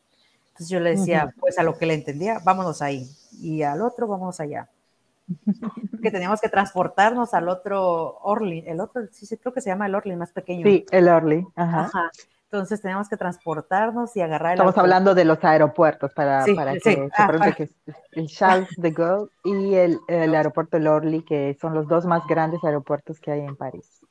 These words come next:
Speaker 1: Entonces, transportarnos de uno a otro, aparte el tiempo, el dinero, o sea, íbamos,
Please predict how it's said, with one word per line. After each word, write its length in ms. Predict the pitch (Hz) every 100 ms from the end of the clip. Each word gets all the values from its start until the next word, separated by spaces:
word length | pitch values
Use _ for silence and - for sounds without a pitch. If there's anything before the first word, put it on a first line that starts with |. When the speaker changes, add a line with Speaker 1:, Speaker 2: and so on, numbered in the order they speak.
| _ _ _ _ _
Speaker 1:
Entonces, 800 | 190 165 - 175 170 185 180 - _
transportarnos 840 | 175 180 - 170 - 170 180 220 233
de 80 | 185
uno 200 | 180 196
a 80 | 202
otro, 500 | 202 226 226 233 - -
aparte 460 | 165 - 165 175
el 140 | 269 254
tiempo, 640 | 165 160 202 - 143 147 _ _ _ _ -
el 520 | 196 180 170 165 180
dinero, 720 | - 185 160 160 208 247 175 139
o 80 | 175
sea, 360 | 156 165 151 139
íbamos, 640 | 160 202 233 247 - -